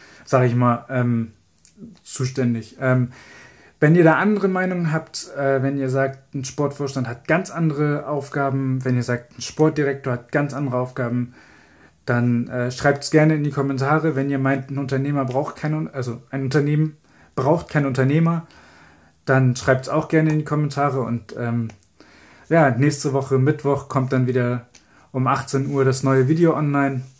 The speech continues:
Guckt euch's an und, äh, teilt das gerne mit euren Freunden, mit der, mi-, mi-, mit dem Sportbusiness.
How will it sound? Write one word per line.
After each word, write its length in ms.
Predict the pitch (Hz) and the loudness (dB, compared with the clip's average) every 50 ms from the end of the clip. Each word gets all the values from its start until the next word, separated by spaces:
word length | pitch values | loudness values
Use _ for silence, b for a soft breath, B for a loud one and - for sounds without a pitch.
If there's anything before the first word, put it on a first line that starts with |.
| b b b b b b b b b | b b b b b b b b b
Guckt 240 | - 160 151 147 - | 2 2 2 4 4
euch's 220 | 160 143 123 - - | 2 2 2 0 0
an 380 | 143 147 143 143 147 127 - - _ _ _ _ _ | 0 0 0 0 0 -4 -6 -12 _ _ _ _ _
und, 420 | 139 127 123 120 120 117 113 - - | -2 0 0 2 0 0 -4 -8 -8
äh, 300 | 123 120 120 117 117 113 b b b b b b b b b b _ _ | -6 -4 -2 -2 -4 -4 b b b b b b b b b b _ _
teilt 460 | - - 127 127 127 127 131 127 131 | -2 2 4 4 6 4 2 2 0
das 200 | 131 123 127 - | -4 -4 -6 -2
gerne 280 | - 139 131 127 127 127 | 0 2 2 4 4 2
mit 160 | 123 123 117 | 2 0 0
euren 260 | 117 123 123 123 120 | -2 -2 0 0 -2
Freunden, 460 | - - 156 151 156 151 - 156 139 | -2 0 0 0 0 0 -2 -4 -2
mit 140 | 131 123 131 | -2 0 0
der, 180 | 131 123 123 - - _ _ _ _ | 0 -2 -2 -4 -12 _ _ _ _
mi-, 320 | - 143 131 127 135 - | -8 -4 0 0 0 0
mi-, 220 | 135 135 135 139 - | -2 -4 -4 -4 -4
mit 240 | 135 131 131 127 131 | -2 -2 -2 0 0
dem 140 | 120 120 | -2 -2
Sportbusiness. 1120 | 120 - - - - 143 139 139 - - _ 151 139 127 135 131 131 131 127 - - - B | -2 -6 -6 0 2 2 2 2 0 -4 _ 0 2 2 4 4 4 2 2 0 -4 -10 B